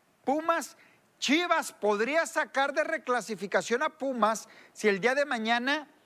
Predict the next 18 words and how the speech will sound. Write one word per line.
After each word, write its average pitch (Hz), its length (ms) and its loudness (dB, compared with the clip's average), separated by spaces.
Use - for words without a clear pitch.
gana. 294 600 0
Tien-, 240 220 0
tendría 233 320 0
que 349 140 -4
ganar 302 520 2
y 262 120 -2
lo 220 120 2
tumba, 240 520 0
¿eh? 277 80 -2
Y 233 40 -6
lo 190 140 -2
tumba, 294 380 0
incluso 247 340 -4
el 302 60 0
empate 240 400 0
podría 214 320 -2
tumbarlo 247 440 0
también. 226 440 0